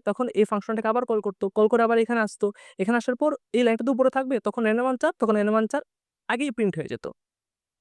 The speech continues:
তো ওই, তখন তো ফাংশনকে কল করার আগে যেহেতু এন এর মানটা আমাদের প্রিন্ট হয়ে যাচ্ছে, এজন্য ডিসেন্ডিং অর্ডারে পাচ্ছি। প্রথমে ফাইভ ফোর থ্রি টু ওয়ান। কিন্তু লাইনটা যদি আমি একটা নিচে লিখি, তখন কি প্রত্যেকবার রিটার্ন হওয়ার পর আসলে সেই লাইনগুলোকে রিড করতেছে। প্রত্যেকবার রিটার্ন হওয়ার পর আসলে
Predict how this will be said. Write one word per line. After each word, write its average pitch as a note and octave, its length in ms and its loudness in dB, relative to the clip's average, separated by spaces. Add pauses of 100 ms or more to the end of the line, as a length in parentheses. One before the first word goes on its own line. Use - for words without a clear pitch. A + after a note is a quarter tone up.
(420)
তো G#3+ 60 4 (200)
ওই, C4+ 180 6 (380)
তখন G#3+ 240 0
তো A3 100 4
ফাংশনকে A3 520 -2
কল B3 180 2
করার C4+ 220 2
আগে B3 180 -2
যেহেতু C4+ 240 -2
এন A#3+ 100 2
এর B3 60 0
মানটা B3 240 -2
আমাদের A#3+ 200 0
প্রিন্ট A#3 220 2
হয়ে A#3 80 2
যাচ্ছে, G3+ 220 0
এজন্য A3 240 2
ডিসেন্ডিং G#3 420 0
অর্ডারে F3 240 -2
পাচ্ছি। D#3 280 -6
প্রথমে F3 280 -4
ফাইভ E3 300 -2
ফোর E3 180 -2
থ্রি - 160 -6
টু D#3+ 120 -6
ওয়ান। D3 140 -8 (300)
কিন্তু C4 200 0
লাইনটা A3+ 200 0
যদি C4 120 -4
আমি C4+ 100 -2
একটা C#4 160 -4
নিচে B3+ 260 0
লিখি, C4 220 -2 (240)
তখন B3+ 200 2
কি F3+ 100 -2
প্রত্যেকবার B3+ 500 0
রিটার্ন D4 280 0
হওয়ার C4+ 420 4
পর F#4+ 220 2
আসলে C#4 240 2
সেই B3+ 180 -2
লাইনগুলোকে A3+ 380 2
রিড F#3+ 180 -2
করতেছে। - 340 -4
প্রত্যেকবার G#3+ 460 0
রিটার্ন A3 280 2
হওয়ার G#3+ 400 2
পর C4+ 140 0
আসলে C#4 260 -2